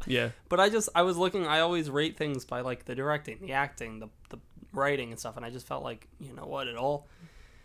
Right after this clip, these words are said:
Speaker 2: did exactly what it was supposed to do, and I
Speaker 1: Right.
Speaker 2: think, um, even if something like this has been done before with Taxi Driver and everything, I just feel like it, it felt really relevant and modern on that. Um,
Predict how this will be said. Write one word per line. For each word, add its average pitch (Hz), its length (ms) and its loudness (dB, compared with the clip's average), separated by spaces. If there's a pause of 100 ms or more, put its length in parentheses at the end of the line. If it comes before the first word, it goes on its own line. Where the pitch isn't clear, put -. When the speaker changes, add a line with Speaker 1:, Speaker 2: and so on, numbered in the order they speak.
(400)
Speaker 2:
did 147 160 2
exactly 131 540 2
what 127 140 -2
it 127 100 -4
was - 100 -8
supposed 131 380 2
to 120 80 -4
do, 131 280 2
and 113 100 -6
I 120 40 0
Speaker 1:
Right. 120 140 2
Speaker 2:
think, 131 360 -4 (120)
um, 117 400 0 (300)
even 180 240 4
if 170 160 4
something 160 520 0
like 143 180 -4
this 127 200 0
has 131 400 2
been 117 200 -6
done 113 260 -2
before 113 380 -6
with 110 220 -14
Taxi 117 380 -4
Driver 113 380 -6
and 110 80 -10
everything, 110 400 -12
I 110 60 -10
just 117 220 -8
feel 131 160 -4
like 123 180 -4
it, 127 160 -10 (160)
it 147 180 -4
felt 147 300 4
really 139 240 2
relevant 123 720 -2
and 120 320 -6 (300)
modern 120 720 -2 (160)
on 113 240 -4
that. 113 340 -8 (340)
Um, 117 360 -2